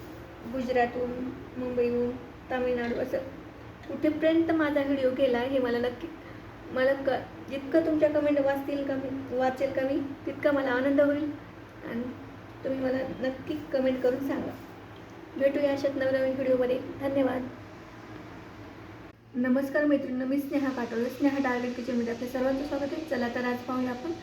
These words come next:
राजगुरा कसा भाजायचा व कसा निसायचा, त्यासाठी मी तुम्हाला टिप्स सांगणार आहे. इथे मी राजगुरा घेतलेला आहे.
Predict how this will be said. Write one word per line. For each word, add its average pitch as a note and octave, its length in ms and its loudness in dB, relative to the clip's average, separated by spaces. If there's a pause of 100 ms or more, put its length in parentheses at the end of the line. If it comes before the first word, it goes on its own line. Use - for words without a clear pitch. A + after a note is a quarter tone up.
(320)
राजगुरा B3 460 2
कसा C#4+ 260 0
भाजायचा C#4 480 2 (500)
व C4+ 100 0 (520)
कसा D4+ 200 4
निसायचा, B3+ 480 2 (100)
त्यासाठी B3+ 360 -2
मी C#4 100 0 (200)
तुम्हाला B3 240 0 (100)
टिप्स - 220 0
सांगणार A3+ 300 -4
आहे. B3+ 160 -2 (2250)
इथे B3+ 220 0
मी C4 160 6
राजगुरा B3+ 440 4
घेतलेला C#4 400 2
आहे. C4 180 -4